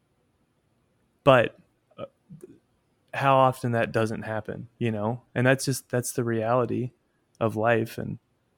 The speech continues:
you know, I hope parents don't listen to this and feel like, "Oh my gosh, this is a huge responsibility." And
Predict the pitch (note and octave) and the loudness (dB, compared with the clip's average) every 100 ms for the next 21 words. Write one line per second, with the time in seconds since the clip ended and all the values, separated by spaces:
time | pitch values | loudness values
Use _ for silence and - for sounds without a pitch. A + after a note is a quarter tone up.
0 | _ _ - A#2+ A#2 - - C3 - A2+ | _ _ -2 2 4 2 0 -2 0 2
1 | A#2 A#2 G#2+ G#2 G#2 G#2 - A2 G2+ - | 2 0 0 0 -2 -4 -2 -2 -2 -4
2 | C3 C3+ A#2 B2 B2 - C#3 C3 B2 C3 | 0 2 2 2 0 0 0 0 2 2
3 | B2+ B2+ - B2 A#2+ A#2+ C3 C3 B2+ A#2+ | 2 -2 0 -4 -2 -2 0 2 2 0
4 | A2 G#2 | -2 -4